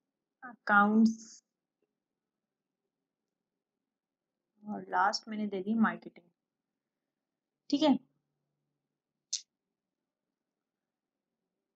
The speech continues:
अब आपके पास देखिए यहाँ पे dollar डेटा ही पास हुआ हुआ है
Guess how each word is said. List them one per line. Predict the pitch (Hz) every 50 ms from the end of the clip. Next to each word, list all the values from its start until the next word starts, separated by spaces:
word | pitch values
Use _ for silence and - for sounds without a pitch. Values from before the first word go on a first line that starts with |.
| _ _ _ _
अब | 269 269 302
आपके | 302 302 302 330
पास | 285 320 330 339 302
देखिए | 277 302 302 339 349
यहाँ | 320 302 285 277
पे | 311 294
dollar | 254 247 233 240 262 277
डेटा | 254 254 247 240 262
ही | 285 277
पास | - 254 247 247 254
हुआ | 262 247 240 233
हुआ | 247 285
है | 294